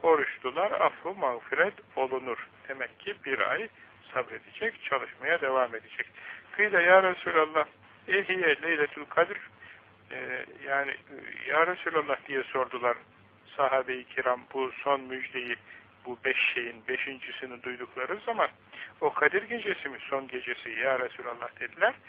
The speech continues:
Kâle la. Peygamber Efendimiz hayır buyurdu. E, "Velakinnel amile innema yuvaffa, e, ecruhu iza kada amelehu." E,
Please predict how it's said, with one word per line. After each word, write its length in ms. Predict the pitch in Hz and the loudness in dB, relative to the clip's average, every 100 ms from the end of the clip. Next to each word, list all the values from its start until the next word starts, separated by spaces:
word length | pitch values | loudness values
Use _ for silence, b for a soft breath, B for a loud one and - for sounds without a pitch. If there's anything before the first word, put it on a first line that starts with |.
| B B B | B B B
Kâle 400 | - 165 160 151 | 4 6 8 6
la. 200 | 147 139 - - B B - | 8 6 4 -14 B B -2
Peygamber 420 | 151 151 156 151 | 2 4 4 2
Efendimiz 360 | 139 131 131 131 | -2 -4 -12 -6
hayır 320 | - 147 139 117 | 6 6 6 -2
buyurdu. 260 | 120 113 110 - - B B B - 135 | -10 -10 -12 -16 -20 B B B -18 -10
E, 60 | 127 123 120 120 | -8 -6 -6 -2
"Velakinnel 1040 | 139 156 175 - 180 185 151 139 - 160 175 | 2 6 6 4 -6 -4 -2 0 6 8 8
amile 360 | 160 147 185 | 6 -2 -4
innema 640 | 202 180 143 135 151 196 226 B B - - | -4 -6 -4 0 6 6 4 B B -20 -12
yuvaffa, 1000 | 143 151 160 - - 135 131 120 113 - - - | 0 6 6 6 -2 2 4 2 -2 -6 -12 -10
e, 380 | 143 127 123 117 - | -4 -2 -2 -4 0
ecruhu 680 | 147 165 185 208 196 233 294 - | 0 0 -2 -2 -2 -2 -4 -10
iza 380 | 143 139 147 135 - | -12 2 4 2 0
kada 560 | - 165 151 175 233 - B B - - | 4 4 6 8 6 4 B B -12 -6
amelehu." 1000 | 135 135 139 120 110 - 117 113 107 - - - B B B B - - | -6 -2 -2 0 -4 -6 -8 -8 -10 -14 -20 -20 B B B B -20 -20
E, 40 | - | -20